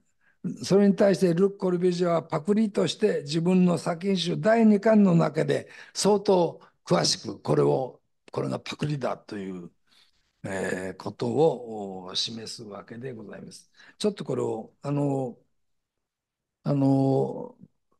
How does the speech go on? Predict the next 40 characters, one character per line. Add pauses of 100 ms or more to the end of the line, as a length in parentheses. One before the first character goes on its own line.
(120)
本
当
に
素
晴
ら
し
い
案
で、 (1500)
箱
型 (1500)
に
す
る
っ
て
い
う、 (480)
日
本
で
木
造
で
箱
型
に
す
る
っ
て
い
う
の
は (520)
大
変
難
し